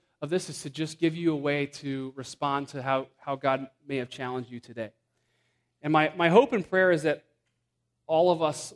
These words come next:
will make an intentional decision this summer to spend some time, uh, allowing God to speak to us. And so maybe, maybe your, uh,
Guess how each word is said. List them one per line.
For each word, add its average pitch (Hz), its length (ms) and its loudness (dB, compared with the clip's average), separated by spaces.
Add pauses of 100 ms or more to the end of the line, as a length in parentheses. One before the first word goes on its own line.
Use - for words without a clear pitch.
will 147 120 -6
make 151 360 -2
an 139 60 -12
intentional 160 680 -10
decision 127 680 -12 (160)
this 135 140 -8
summer 117 440 -6 (760)
to 139 60 -14
spend 151 380 -2
some 143 200 -6
time, 127 480 -4 (400)
uh, 123 240 -6
allowing 139 480 0
God 127 400 0 (200)
to 135 60 -14
speak - 340 -6
to 107 120 -12
us. 110 200 -10
And 131 100 -18
so 160 120 -2
maybe, 196 400 2 (260)
maybe 185 200 6
your, 190 520 4
uh, 147 300 4